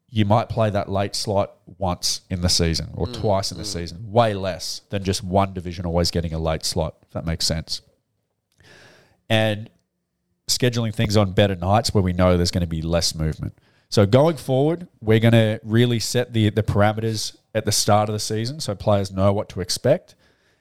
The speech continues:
Speaker 1: uh, and then they can hold us accountable to that as well.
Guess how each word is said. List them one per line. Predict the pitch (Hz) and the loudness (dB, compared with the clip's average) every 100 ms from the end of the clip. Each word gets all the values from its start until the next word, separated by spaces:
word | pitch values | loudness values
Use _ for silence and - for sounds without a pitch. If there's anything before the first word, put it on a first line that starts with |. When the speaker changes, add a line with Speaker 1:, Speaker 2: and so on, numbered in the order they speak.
| _ _ | _ _
Speaker 1:
uh, | 104 104 | 2 2
and | - 107 | 2 -2
then | 131 | 0
they | 117 | 0
can | 107 101 | -2 -2
hold | 107 98 | -4 -2
us | 101 - | -2 -4
accountable | 104 92 85 85 | -6 -6 -6 -6
to | 90 | -2
that | 85 82 | 0 -2
as | - | -2
well. | 82 78 - | -2 -2 -10